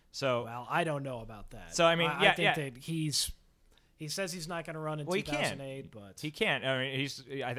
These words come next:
Speaker 1: I believe he's contractually obligated to head the D N C
Speaker 2: I thought he just
Speaker 1: until
Speaker 2: said that
Speaker 1: after the
Speaker 2: he
Speaker 1: election.
Speaker 2: wasn't, but I
Speaker 1: Well, I mean, even if he did go back, he'd be going back on his word, and he'd be labeled a traitor and a liar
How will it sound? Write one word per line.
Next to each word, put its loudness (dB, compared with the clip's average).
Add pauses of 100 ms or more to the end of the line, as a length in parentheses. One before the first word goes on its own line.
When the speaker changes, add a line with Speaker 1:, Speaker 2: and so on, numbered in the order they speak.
Speaker 1:
I -4
believe -2
he's -6
contractually -8
obligated -12
to -14
head -6
the -12
D -10
N -10
C -8
Speaker 2:
I -2
thought -6
he -12
just -12 (120)
Speaker 1:
until -2
Speaker 2:
said -6
that -2
Speaker 1:
after -6
the -10
Speaker 2:
he -8
Speaker 1:
election. -14
Speaker 2:
wasn't, -18 (140)
but -20 (120)
I -6
Speaker 1:
Well, 6
I 2
mean, -4
even -8
if -8
he -10 (240)
did -10
go -10
back, -10
he'd -8
be -8
going -8
back -10
on -10
his -12
word, -10
and -12
he'd -14
be -14
labeled -14
a -16
traitor -14
and -16
a -14
liar -14